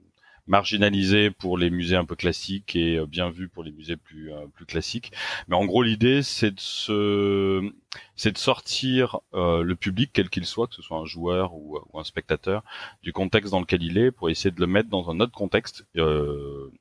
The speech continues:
imaginaire ou réel. D'ailleurs, on peut se rapprocher de la simulation ou se rapprocher de la narration, euh, fictive ou du, euh,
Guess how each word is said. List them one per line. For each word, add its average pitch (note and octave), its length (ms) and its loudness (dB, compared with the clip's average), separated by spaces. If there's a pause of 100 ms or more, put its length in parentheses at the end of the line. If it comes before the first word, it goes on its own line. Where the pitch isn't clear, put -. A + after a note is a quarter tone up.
imaginaire E2+ 580 0
ou E2 80 -8
réel. E2 400 4
D'ailleurs, D2+ 260 0
on C#2+ 80 -4
peut - 140 -14
se - 100 -10
rapprocher E2 360 -4
de D2+ 40 -6
la D2+ 80 0
simulation D#2+ 560 -2
ou F2+ 80 -4
se - 60 -10
rapprocher - 400 -4
de D#2 80 -4
la D2+ 60 2
narration, D2+ 600 -2
euh, C#2 100 -14
fictive F#2 600 -6
ou D#2+ 60 -14
du, C#2+ 320 -14
euh, C#2 60 -6